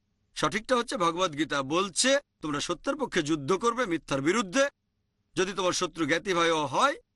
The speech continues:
যারা মিথ্যার পক্ষে, সত্যের খাতিরে তাদের হত্যা করলে কোনো সমস্যা নেই।"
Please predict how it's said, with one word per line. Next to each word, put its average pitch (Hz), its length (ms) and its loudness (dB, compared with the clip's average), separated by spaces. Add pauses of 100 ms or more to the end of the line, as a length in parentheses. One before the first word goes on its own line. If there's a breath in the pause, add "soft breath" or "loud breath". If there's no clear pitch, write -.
(280)
যারা 147 180 0
মিথ্যার 160 360 0
পক্ষে, 226 520 2
সত্যের 302 520 -4
খাতিরে 262 320 0
তাদের 226 240 0
হত্যা 190 300 -2
করলে 262 260 0
কোনো 381 200 -2
সমস্যা 190 400 2
নেই।" 170 200 0